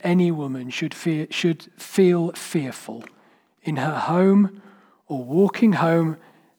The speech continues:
in the evening after work or from an, from a social appointment. No woman should feel frightened in our streets. So Lord, help us as a society to,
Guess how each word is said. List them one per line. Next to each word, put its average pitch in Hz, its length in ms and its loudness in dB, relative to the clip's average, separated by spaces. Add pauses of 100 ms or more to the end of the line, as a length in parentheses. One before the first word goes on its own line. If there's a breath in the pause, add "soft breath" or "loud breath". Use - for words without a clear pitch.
(140 soft breath)
in 143 160 -4
the 135 80 -6
evening 160 440 -2
after 165 340 -4
work 151 480 -6
or 135 80 -12
from 135 260 -8
an, 135 60 -10
from 151 420 -6
a 135 60 -8
social 160 380 -4
appointment. 127 420 -12
No 185 180 4
woman 175 360 2
should - 200 -8
feel 165 220 -6
frightened 139 540 -4
in 127 160 -12
our 123 120 -12
streets. - 640 -20 (1000)
So 185 140 2
Lord, 180 200 4
help 202 320 2
us 190 220 0
as 160 240 -6
a 151 80 -6
society 135 880 -10 (880)
to, 160 640 -2